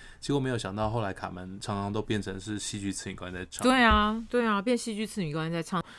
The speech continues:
Speaker 2: 所以我通常是不会主动去要唱这个啦。那如果要唱，就是要看搭配。如果今天我的合作的男高音是一个很重的声音的话，好像没有真的那么适合。可是如果是没有真的到那么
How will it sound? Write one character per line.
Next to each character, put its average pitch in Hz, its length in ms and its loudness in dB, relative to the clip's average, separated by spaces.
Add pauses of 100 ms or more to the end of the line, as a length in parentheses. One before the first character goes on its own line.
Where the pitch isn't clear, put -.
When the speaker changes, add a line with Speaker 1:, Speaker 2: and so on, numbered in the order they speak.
(540)
Speaker 2:
所 220 80 10
以 180 200 12
我 151 180 8
通 208 180 2
常 180 160 6
是 160 80 2
不 147 140 -2
会 175 140 6
主 123 200 -2
动 151 220 2
去 135 380 0
要 135 220 4 (180)
唱 131 280 -2
这 139 140 -2
个 76 140 -6
啦。 78 240 -8 (540)
那 262 140 10
如 262 120 8
果 220 100 12
要 226 160 12
唱， 240 260 2
就 233 80 6
是 226 120 6
要 196 60 10
看 185 220 4
搭 156 240 8
配。 - 320 12 (280)
如 214 100 6
果 285 120 12
今 269 180 2
天 247 200 4
我 151 260 8
的 143 380 4
合 156 240 2
作 202 200 6
的 143 160 4
男 147 260 -2
高 160 180 4
音 165 80 0
是 180 160 -2
一 175 60 2
个 165 100 2
很 143 320 -2
重 165 380 6
的 107 120 0
声 143 220 -2
音 135 200 -6
的 123 140 -2
话， 147 360 -2 (180)
好 131 140 -2
像 175 160 2
没 165 80 2
有 147 100 0
真 160 160 -2
的 147 120 -2
那 147 40 -2
么 147 120 -2
适 135 340 -2
合。 - 240 -8
可 175 100 -2
是 214 200 -2
如 220 100 4
果 151 160 6
是 180 280 4
没 165 180 0
有 165 120 2
真 170 160 2
的 160 80 2
到 160 200 2
那 170 120 2
么 156 140 2